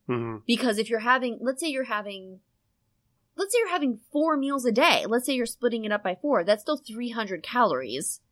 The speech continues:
Speaker 1: Mm-hmm.
Speaker 2: So, so again, it's not that you're, like, having a meal replacement shake. It's that you're just drinking your calories and you're eating less of them.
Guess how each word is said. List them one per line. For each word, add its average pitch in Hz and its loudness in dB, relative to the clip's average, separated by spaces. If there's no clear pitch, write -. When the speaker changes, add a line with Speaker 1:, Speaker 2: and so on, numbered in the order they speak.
Speaker 1:
Mm-hmm. 139 2
Speaker 2:
So, 240 4
so 330 -2
again, 285 2
it's 262 -4
not 320 -2
that - -4
you're, 233 -2
like, 196 -2
having 220 -2
a 180 -4
meal 226 -4
replacement 165 -8
shake. 156 -4
It's 202 -6
that 196 0
you're 190 -8
just 214 -12
drinking 214 -8
your 175 -6
calories 185 2
and 170 -12
you're 165 -14
eating 185 -4
less 180 -2
of - -16
them. 110 -8